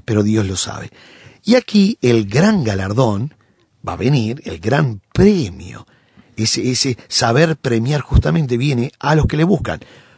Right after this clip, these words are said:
¿Quiénes son estos que le buscan? Según el verbo, participio, presente activo. En un caso dativo, plural, masculino,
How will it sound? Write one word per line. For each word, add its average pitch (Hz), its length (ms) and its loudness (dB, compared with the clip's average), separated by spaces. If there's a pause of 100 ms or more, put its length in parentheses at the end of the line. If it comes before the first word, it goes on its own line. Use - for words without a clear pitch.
(280)
¿Quiénes 320 440 0
son 175 220 2
estos 139 240 -2
que 113 80 -2
le 104 80 0
buscan? 127 380 -2
Según 95 300 -2
el 110 100 4
verbo, 120 420 0
participio, - 680 -6
presente 104 420 -6
activo. 95 420 -4 (380)
En 202 220 6
un 151 140 4
caso 151 400 0
dativo, 107 600 -4 (320)
plural, 113 420 2
masculino, 120 640 -2